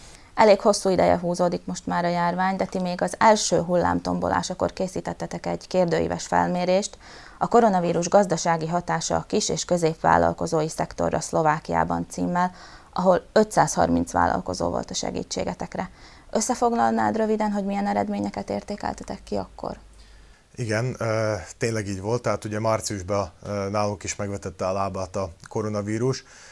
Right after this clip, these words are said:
Speaker 2: és ennek hatására úgy éreztük, hogy mivel nem láttuk előre, hogy ez meddig tarthat,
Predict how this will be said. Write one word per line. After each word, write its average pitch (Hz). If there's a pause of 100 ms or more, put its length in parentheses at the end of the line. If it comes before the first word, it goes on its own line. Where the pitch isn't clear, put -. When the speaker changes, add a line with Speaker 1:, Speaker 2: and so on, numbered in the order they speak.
(100)
Speaker 2:
és -
ennek 107
hatására 104
úgy 104
éreztük, 98
hogy 95 (300)
mivel 101
nem 113
láttuk 101
előre, 98
hogy 98
ez 92
meddig 92
tarthat, 95